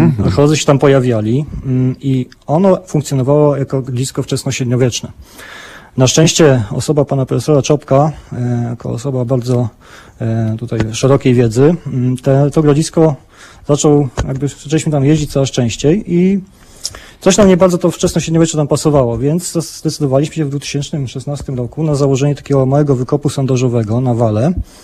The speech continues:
Speaker 2: i te właśnie badania po raz pierwszy wskazały na metrykę właśnie prehistoryczną, czyli na tą wczesną epokę żelaza.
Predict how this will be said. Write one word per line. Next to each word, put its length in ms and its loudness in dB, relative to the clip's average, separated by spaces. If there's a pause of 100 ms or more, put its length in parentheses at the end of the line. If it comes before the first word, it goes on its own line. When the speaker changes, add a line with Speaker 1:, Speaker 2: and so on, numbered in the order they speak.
(720)
Speaker 2:
i 120 4
te 160 4
właśnie 300 2
badania 640 2 (540)
po 80 2
raz 160 2
pierwszy 420 2
wskazały 520 2
na 460 0
metrykę 460 -2
właśnie 280 -4
prehistoryczną, 640 0
czyli 200 -2
na 120 0
tą 140 -2
wczesną 380 -2
epokę 280 -2
żelaza. 460 2